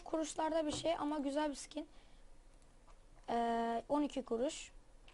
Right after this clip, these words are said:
Atalım. Ee, kum küreli altı kuruş. Baş kaldırısı yirmi üç, yirmi dört falan. Daha ne kaldı?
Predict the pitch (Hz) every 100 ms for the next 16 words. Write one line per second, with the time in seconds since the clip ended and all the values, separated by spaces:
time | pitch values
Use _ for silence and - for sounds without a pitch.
0 | - - - - - - - - 240 269
1 | - - - - - - - - - -
2 | 247 240 240 233 233 233 233 233 - -
3 | - - - 311 311 330 294 277 269 269
4 | - 294 320 311 330 - - - - -
5 | - - - - - - - - - -
6 | - - - - - - - - - -
7 | 277 277 - 262 247 233 226 - 254 233
8 | 240 262 285 - 254 262 285 285 - 254
9 | 262 - - - - - - - - -
10 | - 254 - 285 294 294 269 240 233 226
11 | 269 302 294